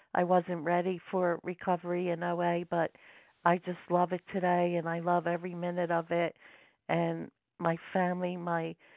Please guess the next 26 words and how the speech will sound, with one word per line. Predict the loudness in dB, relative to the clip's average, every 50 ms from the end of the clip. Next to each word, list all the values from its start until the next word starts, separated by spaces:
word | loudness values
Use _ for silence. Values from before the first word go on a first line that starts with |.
| -20 _ _ _ _
boyfriend, | 0 2 2 0 0 -2 -2 0 0 0 -2 -2
my | -2 -2 -2 -4 -6 -4
friends, | 0 0 0 0 0 -4 -8 -12 -18 -16 -2
strangers | 0 0 0 0 -2 -4 -4 -6 -2 0
that | 0 0 2
I | 0 -2 -2
meet | -4 -8 -10 -10 -14 _ -10 -6
see | -6 -4 -4
the | -4 -4 -6 -6 -4
joy | -4 -2 0 2 2 0 0 -4 -10 -18 -20 -20 -20 _ _
in | -4 -2 -2
my | 0 0 0 2
life | 2 2 2 2 0 -4 -6 -4
today, | 0 4 4 4 4 4 2
and | 0 0 2
I | 2 2 2
am | 2 2 2 2 0 -2
a | -4
grateful | -4 0 0 0 0 -2 0 2 2 2 2 0 -4 -12 -20 -20 -20 _ _ -8
recovering | -8 -6 0 2 2 4 4 2 -2 -4 -4 -6 -6 -4
food | -4 -2 0 2
addict | 2 2 2 2 0 -2 -4 _
because | -10 -10 -4 0 0 0 0 -2
without | -6 -8 -2 2 4 4 4 2 0 -2
O | -2 0 2 4
A, | 4 4 4 2 0 -2